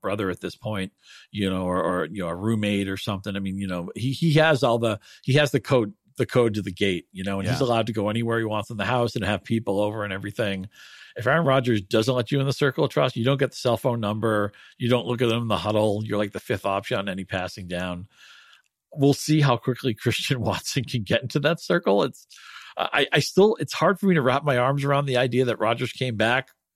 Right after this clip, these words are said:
Speaker 1: supposedly knowing that, that his, his stud Hall of Fame receiver was, was one and a half feet out the door. I, it just doesn't really make sense. This is past the sniff test for me, but that's what they're saying.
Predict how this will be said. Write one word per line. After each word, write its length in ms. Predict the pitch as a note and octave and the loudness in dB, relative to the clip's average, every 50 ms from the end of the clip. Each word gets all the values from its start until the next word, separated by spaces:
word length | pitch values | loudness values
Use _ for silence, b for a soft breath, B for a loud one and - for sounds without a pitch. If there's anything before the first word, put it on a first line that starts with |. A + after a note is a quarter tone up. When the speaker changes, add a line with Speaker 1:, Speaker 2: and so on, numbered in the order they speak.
| _ _ _ _ _ _ _ | _ _ _ _ _ _ _
Speaker 1:
supposedly 960 | - - - - A#2 - - - - A#2+ A#2+ C3 A#2 D3 D3+ C#3+ D3+ D3+ D3+ | -18 -16 -8 -8 -8 -6 -4 0 4 4 4 4 4 2 2 4 2 2 2
knowing 400 | D3 B2 B2 A#2 B2 C3+ C#3+ C#3+ | 2 0 0 0 0 0 0 0
that, 180 | C3 A#2+ A2 G2+ - B B B B B B B B B B _ | 0 -2 -2 -2 -6 B B B B B B B B B B _
that 160 | - A2+ G2+ | 2 2 4
his, 280 | G#2 B2 A2 - - - | 4 2 2 0 -4 -4
his 240 | - A#2 A#2 A2 - | 0 0 0 0 0
stud 400 | - - - - A#2 A#2 B2 A2+ | -6 -6 0 2 4 4 4 2
Hall 260 | G2+ F2+ A#2 A#2+ G2+ | 0 2 2 4 2
of 80 | A2 G#2+ | 2 2
Fame 200 | - - E3 - | 0 0 0 2
receiver 500 | C#3 B2+ - - C3+ C3 C3 D3 C#3+ C#3 | 0 0 0 2 0 2 2 2 2 2
was, 240 | B2 A#2 A2+ G2+ A2+ | 2 2 0 0 0
was 240 | A#2 A2 G#2+ G2 | -2 -2 -2 -4
one 200 | - A#2 A#2 B2 | -4 -2 -2 -2
and 120 | B2+ B2+ B2 | 0 0 0
a 40 | A2+ | 2
half 180 | B2 A#2+ A2 | 2 0 0
feet 200 | - - A#2 A#2 | -2 -2 -2 0
out 160 | A#2 A#2 A#2 | 0 0 -2
the 80 | - A#2+ | -4 -6
door. 440 | G2+ G2 F#2+ G2+ A2+ C3+ D#3 D#3+ - B B B B B B B B B B - | -4 -2 0 2 2 2 2 2 -2 B B B B B B B B B B -10
I, 100 | - E2+ - - - | -8 -8 -8 -10 -14
it 140 | - A2 A2 | -14 -10 -2
just 160 | - C3 - | -2 0 2
doesn't 240 | - D#3 B2 C3 G2 | 2 2 2 2 0
really 200 | A#2 C3 B2+ A2+ | 0 -2 -2 0
make 200 | G2+ G#2 G2+ F#2 | -2 -2 -4 -4
sense. 300 | - - F#2+ G#2 C3 A#2+ | -6 -6 -6 -6 -4 -4
This 80 | C3+ D3+ | -4 -6
is 120 | C#3 - | -4 -2
past 440 | - B2 A#2 - - - - - - | 0 0 0 0 -4 -12 -20 -20 -20
the 60 | - | -16
sniff 300 | - - - A2 A2 A2+ | -16 -10 -6 -6 -6 -4
test 260 | - - D#3 F3+ - - | 0 0 0 0 -2 -2
for 160 | - G3+ G#3 | -4 -4 -2
me, 200 | A3 A3 A#3+ B3 | -2 -2 -2 -2
but 220 | F#3+ - B2+ - | -2 -2 -2 -2
that's 200 | - A#2 - - | -2 -4 -2 -2
what 120 | C#3 C#3+ - | -4 -4 -4
they're 100 | - - | -6 -8
saying. 500 | - - A#2 A2+ C#3+ F#2 G3+ - G#3 | -6 -4 -2 -2 -2 -2 -2 -4 -6